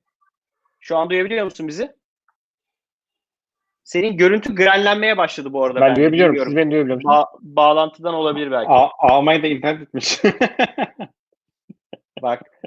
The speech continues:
Speaker 1: Arman, istersen bu soruya sen cevap ver. Sonra Utku, bağlantısı düzelince Utku'yu şey yapalım. Bu soruya cevaplatalım.
Speaker 3: Geldi
Speaker 1: Yani
Speaker 3: mi yoksa ben döneyim mi? Şey yapayım mı?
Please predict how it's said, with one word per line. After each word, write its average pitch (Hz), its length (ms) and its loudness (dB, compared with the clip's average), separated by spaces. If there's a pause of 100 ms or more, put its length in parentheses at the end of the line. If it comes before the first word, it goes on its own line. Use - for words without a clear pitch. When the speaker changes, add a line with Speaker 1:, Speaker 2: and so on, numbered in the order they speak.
Speaker 1:
Arman, 226 300 0
istersen 226 480 -6
bu 196 60 -16
soruya 233 280 -4
sen 226 240 -6
cevap 202 360 -2
ver. 294 220 -8 (120)
Sonra 190 320 -2
Utku, 202 600 -4
bağlantısı 170 540 0
düzelince 190 340 -4
Utku'yu 180 520 -2 (180)
şey 139 160 0
yapalım. 113 340 -2 (140)
Bu 135 60 -10
soruya 127 360 2 (100)
cevaplatalım. 113 600 -2 (840)
Speaker 3:
Geldi 131 300 0
Speaker 1:
Yani 160 220 2
Speaker 3:
mi 226 160 -8
yoksa 202 320 -6 (180)
ben 160 360 -10
döneyim 131 260 -4
mi? 107 160 -10
Şey 127 120 0
yapayım 110 220 -6
mı? 101 140 -12